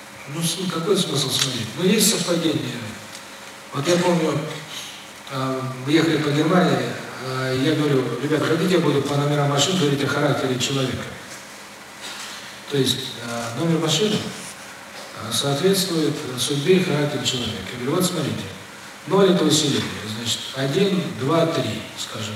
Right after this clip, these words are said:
это более-менее. Шесть, ноль, ноль. Это завал. Шестерка — это концентрация на благополучной судьбе, на человеческом, а ноль — усиление. А дальше четыре, три, восемь. Это более-менее стабильность.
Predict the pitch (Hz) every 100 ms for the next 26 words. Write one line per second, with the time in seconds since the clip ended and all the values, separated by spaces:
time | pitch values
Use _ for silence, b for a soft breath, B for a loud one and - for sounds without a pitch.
0 | - 175 165 127 135 120 113 101 92 95
1 | - - - - - - - - - -
2 | - - - 170 190 190 - - - -
3 | 135 160 156 151 127 127 107 - - 143
4 | 151 135 139 117 - - 139 - 190 170
5 | 143 143 135 143 135 147 139 131 131 131
6 | 135 135 - 127 120 123 127 110 107 135
7 | 117 - 110 135 165 156 147 131 101 -
8 | - - - - - - - - - -
9 | - - - - - - - - 131 131
10 | 165 165 - - 127 107 110 110 - 143
11 | 196 196 160 151 151 151 117 104 - -
12 | - - - 156 160 170 165 165 165 156
13 | 147 - 156 180 208 156 -